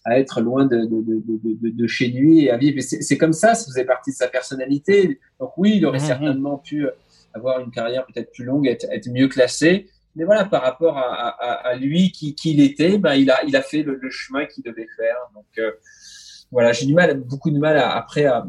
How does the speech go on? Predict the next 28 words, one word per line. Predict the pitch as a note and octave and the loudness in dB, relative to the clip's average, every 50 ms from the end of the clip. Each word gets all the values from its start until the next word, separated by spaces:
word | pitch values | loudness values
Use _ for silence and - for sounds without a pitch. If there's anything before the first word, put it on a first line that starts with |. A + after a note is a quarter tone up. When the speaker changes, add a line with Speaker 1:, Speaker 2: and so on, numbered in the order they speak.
| - - - | -14 -12 -6
Speaker 1:
toujours | - D3 C#3+ E3 D3+ | -4 -2 2 2 0
apporter, | B2+ - - B2+ B2 - D3 D3 D#3 D3+ B2+ G#2+ G#2 _ _ _ _ _ _ _ _ _ _ _ _ _ _ - _ - | 0 -2 -6 -10 -8 -2 -2 -2 -2 -2 -6 -10 -14 _ _ _ _ _ _ _ _ _ _ _ _ _ _ -20 _ -10
euh, | A#2 A2 A2 A2 G#2+ | -8 -6 -4 -4 -4
encore, | A2+ A2 - - C#3+ C#3 C3+ A2+ | -6 -8 -6 -2 0 0 0 0
je | G#2+ | -4
vous | G#2+ | -6
le | G#2 | -6
dis | G#2 A#2+ A#2+ A#2 - - | -4 -4 -6 -6 -6 -8
aujourd'hui, | C3+ A2+ A2+ A#2 A#2 A2+ A#2+ C3 C#3 | -8 -4 0 0 0 2 4 4 2
un, | C3+ A2+ A2+ A2+ G#2+ - | 4 2 0 -2 -2 -2
un | B2 A#2+ A#2+ | -2 -2 -2
jugement | A#2 A#2 C3 C#3 C3+ C3 C3 C3 B2+ C3 C3+ C#3+ C#3+ C3+ | -2 -2 0 0 0 0 0 0 2 4 4 4 4 2
vraiment | B2 B2 A#2+ A#2+ B2+ C3 C3 | 0 -2 -2 -2 -2 -2 -4
sur, | - - - B2 A2+ A2+ G#2+ - - _ _ _ _ - _ _ _ | -4 -6 -6 -4 -2 -2 -4 -4 -8 _ _ _ _ -20 _ _ _
sur | - - - A2+ | -12 -6 -2 0
les | A2 G#2+ G2+ - | 2 2 4 4
autres. | B2 C3 C3 - | 4 4 4 2
Je | - - _ | -4 -14 _
peux | - B2 C3+ D3 D3 C3+ B2 | 0 2 4 4 4 2 2
essayer | A#2+ A#2+ A2+ - - D3+ D3 D3+ D#3 E3 E3+ D#3+ | -2 -8 -10 -4 0 2 2 2 2 2 0 0
de | D#3+ C#3 | -2 -6
vous | B2 B2 | -14 -10
parler | B2 C3 C3 C3 C3 | -10 -8 -6 -6 -6
un | B2+ A#2+ | -6 -8
petit | A#2 _ - A#2 | -8 _ -18 -16
peu | - B2 B2 | -12 -12 -12
de | A#2+ | -12
moi, | A#2+ B2 C3+ C#3 C#3+ D#3 E3+ E3+ - | -10 -8 -4 -2 -2 -2 -2 -4 -10